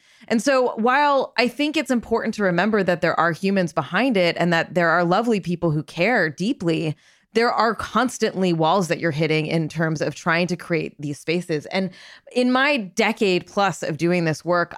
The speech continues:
I have just kind of come to the conclusion that, like, these platforms are foundationally flawed.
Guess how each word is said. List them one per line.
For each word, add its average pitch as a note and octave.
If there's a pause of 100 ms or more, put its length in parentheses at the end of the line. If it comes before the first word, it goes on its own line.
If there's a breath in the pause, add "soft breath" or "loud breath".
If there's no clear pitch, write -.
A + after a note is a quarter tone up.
I F3+
have G#3+
just -
kind A3
of G3+
come F#3+
to F3+
the D#3+
conclusion F3+
that, D#3+
like, D#3
these A#3
platforms F3
are E3+
foundationally D#3+
flawed. D#3